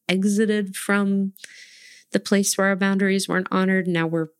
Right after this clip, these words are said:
we actually can be much more open and free in certain ways. Like, is the front door meant to be more open? Is the back door meant to be shut? Like, that, that kind of thing.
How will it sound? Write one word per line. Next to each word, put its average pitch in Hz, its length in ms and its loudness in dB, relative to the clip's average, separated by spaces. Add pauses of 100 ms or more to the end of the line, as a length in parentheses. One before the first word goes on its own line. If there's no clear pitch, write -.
we 165 160 0
actually 170 320 -2
can 175 140 -2
be 170 100 -2
much 170 300 -2
more 156 180 -2
open 180 280 0
and 165 140 -2
free 180 720 -2
in 214 120 0
certain 220 380 -2
ways. 220 360 0
Like, 160 260 -4 (180)
is - 140 -4
the 160 100 -2
front - 960 -8
door 220 260 2
meant 220 280 0
to - 120 -2
be 220 160 0
more 202 340 0
open? 202 440 0
Is 175 140 -4
the - 80 -12
back - 220 -2
door 185 140 0
meant 196 220 0
to - 80 -10
be 202 120 0
shut? 196 420 0
Like, - 200 -4
that, - 300 -2
that 185 200 -2
kind 233 200 2
of 247 80 -2
thing. 262 160 -4